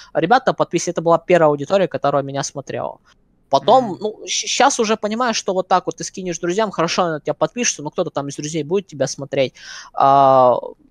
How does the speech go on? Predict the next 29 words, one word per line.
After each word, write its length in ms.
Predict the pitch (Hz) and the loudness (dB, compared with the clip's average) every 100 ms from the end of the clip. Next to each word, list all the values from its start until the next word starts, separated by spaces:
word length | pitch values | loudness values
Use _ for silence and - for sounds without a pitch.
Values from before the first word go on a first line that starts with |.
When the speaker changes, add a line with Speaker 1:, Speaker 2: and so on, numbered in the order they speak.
| _ _ _ _ - | _ _ _ _ -6
Speaker 1:
ты 260 | 190 175 | -4 -4
все 140 | 165 208 | -4 -4
равно 140 | 208 | -4
не 60 | 151 | -4
продвинешься, 560 | - 151 185 135 - | -6 -4 -4 -4 -6
потому 300 | 131 - 135 | -8 -10 -10
что 160 | 135 - | -10 -6
YouTube — 300 | 143 175 170 | -4 -4 -4
это 120 | - | -8
не 100 | 139 | -10
творческая 460 | - 160 - - 123 | 0 0 0 -4 -8
уже, 120 | 120 | -10
к 60 | - | -12
сожалению, 340 | - 131 135 | -10 -6 0
реально 200 | 139 127 | 0 0
платформа. 480 | - 117 - 123 117 | -6 -10 -6 -6 -4
Но 440 | 135 190 226 180 - - - _ | 2 4 6 4 0 -14 -20 _
попробуйте, 680 | - 202 240 165 120 - - | 0 2 4 2 -2 -10 -14
серьезно, 420 | - 208 196 135 123 | -4 2 2 2 -2
хотите — 420 | 180 254 330 - | -2 0 0 0
попробуйте, 640 | - 160 226 214 180 151 | 0 2 2 2 0 -4
заморочьтесь, 800 | 139 151 170 202 185 - 127 - - - - - | -4 0 2 2 0 -4 -8 -10 -16 -20 -16 -2
а, 480 | 139 147 147 143 139 | 4 6 6 6 4
если 340 | 151 175 - | 2 -2 0
у 40 | 170 | 0
вас 140 | 170 | 0
будет 180 | 160 160 | -2 -6
желание, 320 | 160 196 180 | -2 0 0
но, 400 | 151 165 160 98 | -2 0 0 -4